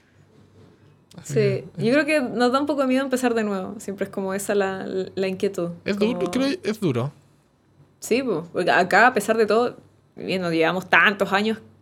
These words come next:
Speaker 2: quizás como otro-, otros colegas que sí, ya están, ya son marca y todo, eh, llevamos poco, pero aún así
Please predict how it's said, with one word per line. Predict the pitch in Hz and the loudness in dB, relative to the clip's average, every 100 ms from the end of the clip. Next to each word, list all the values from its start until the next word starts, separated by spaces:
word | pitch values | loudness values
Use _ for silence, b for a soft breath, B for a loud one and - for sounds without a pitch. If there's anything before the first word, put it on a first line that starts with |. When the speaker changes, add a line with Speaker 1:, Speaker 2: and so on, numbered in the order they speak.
| _ | _
Speaker 2:
quizás | 208 214 | -8 -6
como | 202 190 | -4 -2
otro-, | 185 196 202 - | -2 2 2 2
otros | 190 196 | -2 -4
colegas | 180 185 214 | 0 0 0
que | 196 | -4
sí, | - 185 202 | -8 -4 -2
ya | 190 | -2
están, | 180 185 185 | -2 -8 -6
ya | 175 | -4
son | 175 170 | -4 -4
marca | 170 202 226 | 0 0 2
y | 196 | 0
todo, | 214 254 254 B B B B _ - | 0 -2 -6 B B B B _ -2
eh, | 196 190 180 - - - - _ _ | 2 2 2 -2 -4 -8 -14 _ _
llevamos | 170 196 285 | 4 6 6
poco, | - 285 370 | 4 2 4
pero | 262 | 4
aún | 294 | 2
así | 320 - 285 339 349 | 0 2 2 2 -2